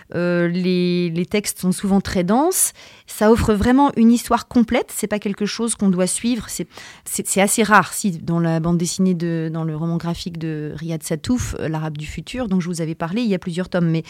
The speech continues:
souvent, un roman graphique, c'est en un seul tome, même s'il existe des, des exceptions. Généralement, ça aborde des, des sujets assez sérieux. Généralement, hein, bien sûr, parce que j'aimerais, euh,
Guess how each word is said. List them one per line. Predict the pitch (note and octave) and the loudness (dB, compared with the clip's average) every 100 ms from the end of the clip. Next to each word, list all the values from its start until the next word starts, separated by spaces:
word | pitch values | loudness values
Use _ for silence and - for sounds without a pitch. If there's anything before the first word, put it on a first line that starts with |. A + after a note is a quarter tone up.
| - - - | -16 -18 -12
souvent, | - A3+ C4 B3+ | 0 4 6 6
un | G#3 | 4
roman | G3+ G3 G3 | 4 4 2
graphique, | F3 F#3 - C4 - - - - | 0 -6 -6 -6 -8 -18 -20 -16
c'est | - G#3+ G3+ | -4 -2 2
en | G3 | 2
un | F#3+ | 2
seul | F#3+ F#3+ F#3 | 2 -2 -2
tome, | E3 D3 - | -2 -4 -6
même | B2+ D#3 | -6 -4
s'il | - D3+ | -4 -4
existe | D#3+ F#3 F3+ | 0 0 0
des, | D#3 D#3 | 0 -2
des | C#3+ C#3+ | -4 -8
exceptions. | D3+ - - - D4+ - _ - - - | -6 -8 -8 -4 -4 -4 _ -20 -20 -12
Généralement, | - E3+ C4 C4 A3 G3 F3+ G3+ C#4+ | -4 2 4 6 6 4 6 4 2
ça | G4+ - G#3 | 0 -2 -2
aborde | G3 F3+ F#3 B3 | 0 2 4 4
des, | G3 F#3+ | 2 0
des | E3+ F3 | 0 -2
sujets | - F#3 E3+ A3 | -2 -4 0 0
assez | G#3 F3+ | 0 -4
sérieux. | - E3 B2+ | -6 -6 -6
Généralement, | C3+ F#3+ G#3+ F#3+ D#3+ C3+ B2+ | -2 2 4 4 0 -2 -4
hein, | |
bien | D3 D3+ | -6 -6
sûr, | D3+ - | -8 -12
parce | - D3 | -16 -14
que | - | -8
j'aimerais, | D3+ D#3 D#3+ E3+ | -4 -2 -2 -2
euh, | D3+ C#3+ | -2 -4